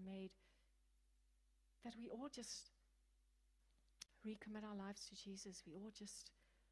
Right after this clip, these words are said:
we all just take time to say, "God, I'm in this for everything.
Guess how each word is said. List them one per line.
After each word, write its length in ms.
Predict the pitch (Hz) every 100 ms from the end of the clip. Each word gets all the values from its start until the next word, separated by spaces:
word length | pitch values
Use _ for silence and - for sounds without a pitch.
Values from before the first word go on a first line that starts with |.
| - - - - -
we 100 | 262
all 140 | - 285
just 220 | 285 -
take 180 | 262 247
time 360 | - - 240 247
to 100 | -
say, 200 | - 226
"God, 320 | 214 226 240 208 - - - - - -
I'm 120 | 214 226
in 200 | 240 269
this 360 | 269 - - - - - - - - - - - -
for 100 | 220
everything. 560 | 220 214 202 - 175 160